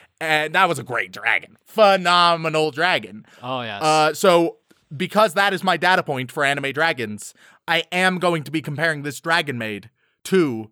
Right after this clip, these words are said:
Speaker 1: the tsundere dragon.
Speaker 2: Yeah. In this case, we've got kind of a borderline, uh,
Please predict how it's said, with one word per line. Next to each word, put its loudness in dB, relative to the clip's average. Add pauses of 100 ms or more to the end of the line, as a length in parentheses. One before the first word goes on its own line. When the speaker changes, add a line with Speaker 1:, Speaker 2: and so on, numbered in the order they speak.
Speaker 1:
the -2
tsundere -4
dragon. -2 (440)
Speaker 2:
Yeah. -8 (400)
In -8
this -4
case, -4
we've -10
got -2
kind -6
of -10
a -6
borderline, -6
uh, -8